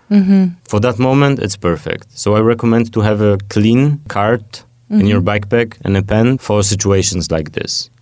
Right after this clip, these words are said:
Speaker 1: Mm-hmm.
Speaker 2: But usually it works just, you know, with the hand and your thumbs out, it's okay.
Speaker 1: Mm-hmm.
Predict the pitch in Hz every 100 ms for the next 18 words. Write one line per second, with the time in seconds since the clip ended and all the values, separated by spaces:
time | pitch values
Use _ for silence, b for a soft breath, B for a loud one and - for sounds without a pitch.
0 | - 185 175 165 160 151 _ - 123 139
1 | - 156 151 139 131 120 107 104 101 101
2 | 98 90 - - - - - - 82 -
3 | 76 95 92 90 92 95 92 90 87 82
4 | 80 - - 85 87 87 92 87 85 85
5 | 78 87 85 82 76 - - 82 - -
6 | - - - - 190 175 170